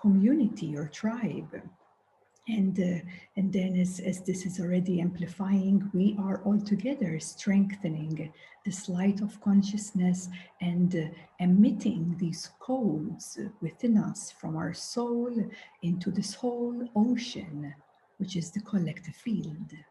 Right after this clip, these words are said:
So do not worry so much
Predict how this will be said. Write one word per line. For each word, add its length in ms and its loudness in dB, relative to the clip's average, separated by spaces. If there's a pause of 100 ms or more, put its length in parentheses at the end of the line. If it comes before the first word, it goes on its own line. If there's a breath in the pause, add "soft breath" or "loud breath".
(1080 loud breath)
So 600 0 (260)
do 220 2
not 320 -2
worry 540 2
so 280 0
much 680 2